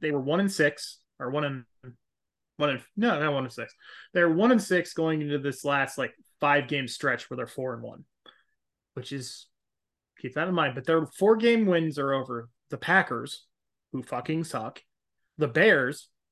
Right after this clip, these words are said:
who fucking suck, the Giants, who have a good record, but I think we all recognize they're not as good as their record. They just got kind of lucky with some high variance rolls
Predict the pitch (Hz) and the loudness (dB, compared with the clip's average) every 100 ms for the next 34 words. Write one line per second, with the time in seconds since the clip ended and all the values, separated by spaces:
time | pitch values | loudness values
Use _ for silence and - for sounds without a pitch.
0 | _ _ - 131 - 123 170 170 - 117 | _ _ -10 -8 -8 -8 -6 -4 -6 -8
1 | 113 - _ _ _ _ _ 143 127 147 | -10 -16 _ _ _ _ _ -8 -2 4
2 | 247 190 156 185 - - _ _ - 170 | 6 4 0 -6 -12 -14 _ _ 4 8
3 | 165 - 175 226 214 220 151 226 202 165 | 8 6 6 6 8 8 6 2 2 2
4 | 220 240 165 139 135 - _ _ - 170 | 0 2 -2 -2 -6 -12 _ _ 0 2
5 | 160 156 196 196 190 190 185 180 180 165 | 2 2 2 4 4 6 6 6 6 6
6 | 175 175 135 156 147 131 156 147 147 156 | 4 0 -2 0 0 2 0 2 0 -2
7 | 143 - 139 123 131 120 147 170 131 120 | -4 -4 -4 -4 -4 0 2 2 -2 -4
8 | 135 127 135 147 123 - 131 123 131 151 | -6 -6 -6 -4 -2 -2 -4 -4 -4 -4
9 | 127 120 135 135 120 143 175 160 - 131 | -4 -6 -6 -6 -2 0 2 2 0 -4
10 | 123 | -6